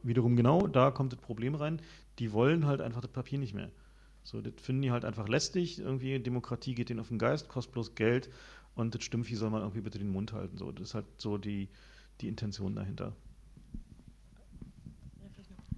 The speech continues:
Speaker 2: äh, vielleicht noch dazu, also, m-, aktuell wird da jetzt eine Testwahl in Hamburg geplant, das heißt, das System steht soweit und es wurden dafür auch Common Criteria aufgestellt,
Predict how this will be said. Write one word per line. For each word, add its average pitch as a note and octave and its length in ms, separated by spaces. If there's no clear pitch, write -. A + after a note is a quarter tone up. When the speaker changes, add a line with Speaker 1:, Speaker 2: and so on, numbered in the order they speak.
Speaker 2:
äh, F3+ 120
vielleicht G3 220
noch F#3 80
dazu, F#3+ 300
also, F#3+ 240
m-, G3 320
aktuell A3+ 680
wird G3+ 140
da - 20
jetzt G3+ 260
eine G3+ 120
Testwahl C#4+ 580
in C4 140
Hamburg C4 240
geplant, B3+ 480
das A#3 100
heißt, G#3+ 280
das G3+ 120
System G3 260
steht G3+ 320
soweit C#4 540
und G#3 160
es G3 160
wurden G#3+ 240
dafür G3+ 300
auch F3 100
Common G3+ 300
Criteria C4 680
aufgestellt, B3+ 800